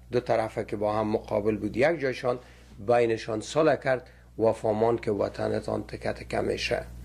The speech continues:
ای بر پاکستان و عربستان و شبکه‌های جاسوسی که می‌خواستن تا مسکوی جنگ برده شه بسیار سخت تمام شد. بناهن تصمیم گرفته شده بود که مسعود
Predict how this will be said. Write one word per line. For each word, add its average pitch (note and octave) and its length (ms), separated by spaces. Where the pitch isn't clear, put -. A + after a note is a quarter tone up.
ای A#3 320
بر C3+ 260
پاکستان A#2 840
و G2+ 120
عربستان G2+ 680
و G#2 60
شبکه‌های G#2 540
جاسوسی G#2 380
که G#2+ 120
می‌خواستن G#2+ 580
تا A2 120
مسکوی G#2 500
جنگ G#2 300
برده G#2+ 400
شه C#3+ 320
بسیار B2+ 400
سخت - 400
تمام G#2 260
شد. - 280
بناهن G#2+ 500
تصمیم G#2+ 420
گرفته G2+ 340
شده G#2 300
بود G2+ 220
که G#2+ 280
مسعود G3 500